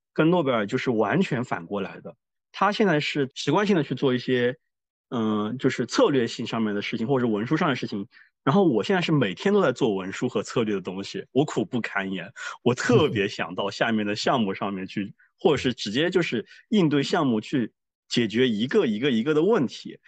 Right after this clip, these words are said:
Speaker 1: 这个可能也是因为我之前是还是比较偏理工，或者是我做设计的时候，我们是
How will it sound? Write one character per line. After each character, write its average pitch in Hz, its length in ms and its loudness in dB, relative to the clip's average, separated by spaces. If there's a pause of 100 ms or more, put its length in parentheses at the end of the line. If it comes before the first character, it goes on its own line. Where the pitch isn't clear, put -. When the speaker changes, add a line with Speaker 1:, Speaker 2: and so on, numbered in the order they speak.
(160)
Speaker 1:
这 311 120 0
个 269 100 2
可 - 180 -6
能 131 120 0
也 - 160 0
是 - 120 -4
因 196 160 2
为 175 140 2
我 98 400 -2 (160)
之 226 140 -2
前 190 280 -4
是 127 400 0 (200)
还 127 180 0
是 165 140 0
比 127 100 -2
较 107 100 0
偏 170 320 0
理 107 140 0
工， 127 300 -2
或 139 160 2
者 - 20 -6
是 139 80 -2
我 113 100 0
做 131 160 -2
设 - 360 -2
计 120 120 -6
的 107 120 -2
时 107 100 -8
候， 104 80 -4
我 101 180 -2
们 104 200 -4
是 135 260 0